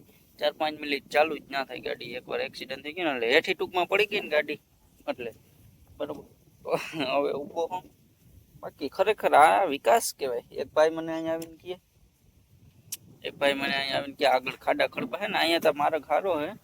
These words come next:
પણ હેવાર હે, એટલે હેવારને લીધે હું લપસી ગયો. મને ગયા પર તો હવે ગાડીને આપણે રિસ્ટાર્ટ મારી, બરોબર, ને પછી જો ચાલુ કરી, જો થાય જોઈ.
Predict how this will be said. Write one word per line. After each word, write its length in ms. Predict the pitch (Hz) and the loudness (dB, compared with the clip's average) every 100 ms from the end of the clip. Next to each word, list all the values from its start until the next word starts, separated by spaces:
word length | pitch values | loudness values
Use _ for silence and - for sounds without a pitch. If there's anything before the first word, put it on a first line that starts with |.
| _ | _
પણ 120 | - 131 | -16 -4
હેવાર 320 | 151 170 135 135 | 0 4 4 2
હે, 100 | 127 | -6
એટલે 760 | - _ _ _ _ _ 123 | -8 _ _ _ _ _ -8
હેવારને 480 | 127 160 165 151 139 | 0 4 4 2 0
લીધે 260 | 139 135 135 | -4 -4 -4
હું 120 | 127 | -4
લપસી 280 | 131 - 123 | -6 -6 -12
ગયો. 140 | 117 120 | -8 -6
મને 220 | 143 160 | -4 -4
ગયા 280 | 147 147 135 | -6 -2 -2
પર 160 | 107 139 - _ _ _ _ | -2 -6 -8 _ _ _ _
તો 120 | - 131 135 135 131 135 135 - - _ _ - _ _ - - - - | -2 2 4 4 4 2 0 -12 -20 _ _ -20 _ _ -20 -20 -4 6
હવે 160 | 131 | 6
ગાડીને 440 | 123 139 147 147 143 | 10 8 8 6 6
આપણે 280 | 139 135 120 | 6 4 2
રિસ્ટાર્ટ 560 | 117 151 - 156 151 160 | 4 2 4 6 6 6
મારી, 380 | 160 170 196 202 _ _ _ - - _ _ - _ _ _ _ _ _ _ | 4 4 2 -4 _ _ _ -20 -20 _ _ -20 _ _ _ _ _ _ _
બરોબર, 320 | 135 135 123 107 | -4 -2 -2 -6
ને 140 | 117 107 | -12 -6
પછી 300 | 143 - 143 | -4 -2 -2
જો 200 | 131 127 | 0 0
ચાલુ 360 | - 139 143 127 | 6 6 6 4
કરી, 280 | 151 151 | 4 6
જો 200 | 123 110 | 6 4
થાય 340 | 98 - 131 123 | 2 4 6 6
જોઈ. 260 | 117 120 | 2 -4